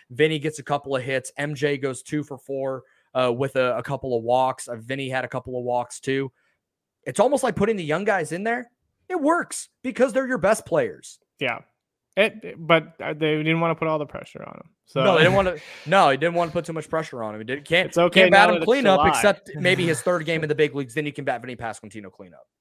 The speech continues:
Speaker 2: Yeah. I mean, that's what you wanna see. That's, that's exciting about the Royals team. I know all the frustrations throughout the entire season have been because of the win-loss record, dealing with some of the managerial issues. But when you watch those guys play, it's exciting.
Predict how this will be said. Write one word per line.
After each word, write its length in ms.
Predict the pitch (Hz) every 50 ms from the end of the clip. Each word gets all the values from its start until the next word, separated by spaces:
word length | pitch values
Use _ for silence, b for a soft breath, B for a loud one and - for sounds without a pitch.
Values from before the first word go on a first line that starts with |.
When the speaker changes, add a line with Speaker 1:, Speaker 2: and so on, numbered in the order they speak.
| _ _
Speaker 2:
Yeah. 300 | - 147 139 110 - - - _ b b b b b b
I 60 | 160
mean, 220 | 165 170 170 165 165
that's 180 | 175 170 -
what 80 | 190 196
you 100 | 190 180
wanna 220 | 185 180 180 170
see. 360 | 147 - 143 - - - - _ _ _ -
That's, 200 | 156 170 170 -
that's 380 | 196 185 180 190 190 180 180 -
exciting 460 | 160 - - - 165 165 160 160 147
about 240 | 139 139 131 135 139
the 200 | 139 135 135 131
Royals 400 | 135 135 135 131 127 131 127 -
team. 280 | - 139 131 127 127
I 60 | 131
know 260 | 131 139 143 143 139 139
all 160 | 143 143 143
the 80 | 143
frustrations 720 | 131 - 147 143 - - - 143 139 143 - - 139 139 127
throughout 300 | - 147 143 139 131 -
the 80 | - 139
entire 400 | 135 135 143 143 135 135 131 131
season 480 | - - 139 139 135 135 135 135 131
have 200 | 127 135 135 131
been 160 | 131 139 139 135
because 280 | 135 131 - 143 139
of 60 | 143
the 60 | 139 135
win-loss 540 | 139 143 143 143 139 139 135 139 - -
record, 520 | 143 139 135 - - 139 135 131 131 127 135 _ _ -
dealing 280 | 160 160 156 151 147
with 120 | 147 147 143
some 180 | - 151 147
of 100 | 143 143
the 400 | 139 143 143 143 139 139 139 135 135
managerial 840 | 135 143 147 147 147 147 147 143 135 147 143 143 143 143 143 139 135
issues. 520 | 139 143 - - 147 139 131 131 135 -
But 320 | - - 147 139 135 - - B B B B B B B
when 100 | 156 156
you 80 | 160 156
watch 260 | 156 156 165 170 -
those 220 | - 175 165 143
guys 260 | 143 165 160 156 147 -
play, 360 | _ - 156 165 180 175 135
it's 220 | - 147 156 -
exciting. 580 | 220 196 - - - 135 135 160 180 - -